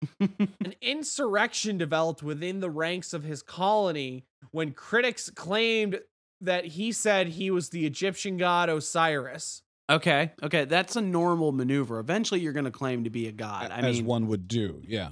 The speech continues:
Speaker 1: Okawa got right in front of it, and he claimed to be, like, most of them.
Speaker 2: Yeah.
Speaker 1: Or at least all the really good ones.
Speaker 2: Um, see, Brother Twelve goes the other, uh, path out of that, where he says, "No, that was a metaphor." <laughs>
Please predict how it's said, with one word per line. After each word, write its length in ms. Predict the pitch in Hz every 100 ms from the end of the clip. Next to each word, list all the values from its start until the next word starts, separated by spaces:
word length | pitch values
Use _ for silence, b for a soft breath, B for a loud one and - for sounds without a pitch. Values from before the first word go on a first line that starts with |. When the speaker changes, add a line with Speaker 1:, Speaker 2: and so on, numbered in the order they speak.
| -
Speaker 1:
Okawa 840 | 190 - 294 370 349 226 180 170
got 280 | 190 170 156 -
right 200 | 180 139
in 100 | 120
front 240 | 170 170
of 80 | 127
it, 140 | 113
and 80 | 113
he 120 | 143
claimed 300 | 175 180 156
to 60 | 139
be, 140 | 127 127
like, 240 | 113 107 - _ _ _
most 480 | 123 139 135 127 -
of 240 | 202 175
them. 260 | 127 170 - - _
Speaker 2:
Yeah. 260 | 156 131 117
Speaker 1:
Or 120 | 165
at 40 |
least 200 | 196 190
all 120 | 214 196
the 120 | 160
really 240 | 151 139
good 180 | 120 123
ones. 420 | 110 156 170 - - _
Speaker 2:
Um, 260 | 180 185 170
see, 180 | 208 190
Brother 360 | 143 220 254
Twelve 480 | 196 214 214 220 175
goes 280 | 180 165 135
the 160 | 143 147
other, 340 | 170 170 151 - - _ - -
uh, 260 | 160 139 127 -
path 340 | 160 147 135
out 200 | 143 135
of 80 | 127
that, 180 | 135 127
where 120 | 143
he 100 | 147
says, 300 | 165 165 147
"No, 260 | 139 165 165
that 260 | 156 156 160
was 200 | 147 139
a 40 |
metaphor." 640 | 131 135 131 131 165 208
<laughs> 60 | -